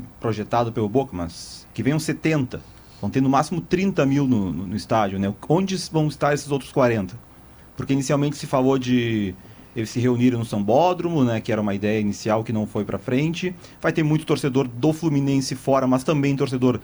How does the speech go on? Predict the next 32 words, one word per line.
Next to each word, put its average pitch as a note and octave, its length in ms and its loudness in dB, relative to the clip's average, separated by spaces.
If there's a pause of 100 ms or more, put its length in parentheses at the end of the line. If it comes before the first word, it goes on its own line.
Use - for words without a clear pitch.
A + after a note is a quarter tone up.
(140)
que - 120 -2
é - 20 6
a C#3+ 40 4
maior C3 200 2
torcida C#3 280 -2
da B2+ 120 4
cidade, A#2 560 0
que - 60 -20
tem A2+ 120 -2
quase A#2+ 420 0 (220)
mais C3 180 2
de - 60 -12
cinquenta D#3 280 0
por C#3 140 -4
cento C3 180 0
da B2+ 80 2
cidade B2 280 0
que C#3+ 60 0
é - 20 -2
do G#2+ 80 -8
Flamengo, D#3 480 0
que C#3+ 100 -6
vai A#2 100 2
tá A#2+ 100 -2
torcendo A2+ 280 -4
pro C3+ 100 -4
Boca, D#3 360 0 (220)
vai A2 100 -2
tá G#2+ 80 -4
secando A#2 340 -2
o G#2 40 -10
Fluminense, D3+ 640 2